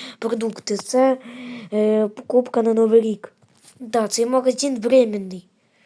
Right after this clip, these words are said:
Так що він буде працювати до першого, а сьогодні тридцяте. Значить, надо вже їхати. Ладно, може ще якісь, коротше, знайдуться.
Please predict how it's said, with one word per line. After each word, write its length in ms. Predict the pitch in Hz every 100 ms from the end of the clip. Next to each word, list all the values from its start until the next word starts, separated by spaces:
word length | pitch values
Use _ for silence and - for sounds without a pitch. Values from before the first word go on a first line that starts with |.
| _ _
Так 160 | 233 233
що 160 | -
він 140 | 233 247
буде 180 | 247
працювати 540 | 233 214 208 220 233 233
до 160 | 208 202 -
першого, 440 | 226 196 - 220
а 60 | 202
сьогодні 320 | - 254 262
тридцяте. 580 | 262 254 - 214 190 180 - - - - _ -
Значить, 360 | 226 - -
надо 240 | 240 247 247
вже 280 | 220 262
їхати. 500 | 254 220 - 202 202 - _ _ _ _ _ _ _ _ _
Ладно, 400 | 226 233 214 190
може 280 | 190 233 233
ще 180 | 220 269
якісь, 220 | 254 233
коротше, 420 | - 214 208 - - - _ _ _ _ -
знайдуться. 600 | 240 208 196 196 -